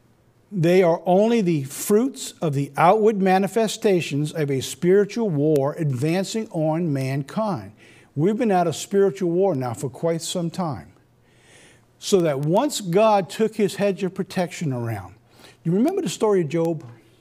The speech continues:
You know, God calls Job, calls to Satan. He says, "Where you been?" He says, "Well, I've been going to and fro on the earth." And he said, "Have you considered my servant Job? He's perfect in all his ways."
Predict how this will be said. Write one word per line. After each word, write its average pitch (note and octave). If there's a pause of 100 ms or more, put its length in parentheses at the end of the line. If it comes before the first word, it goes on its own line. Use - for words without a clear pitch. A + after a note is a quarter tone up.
(1000)
You F#3
know, C#3+ (1120)
God F#3+
calls F3+
Job, D#3+ (140)
calls E3+
to C#3
Satan. F3
He D#3
says, D3
"Where F#3
you F#3+
been?" F3
He E3
says, D#3+
"Well, E3+
I've A#3
been A3
going F3+
to F3+
and C#3
fro E3
on C#3
the C3
earth." E3+ (1120)
And F#3+
he F#3+
said, F3
"Have F3+
you F#3
considered C#4+
my G#3+
servant F3
Job? G3 (1300)
He's F#3
perfect A#3
in F3
all F3+
his F3+
ways." G3+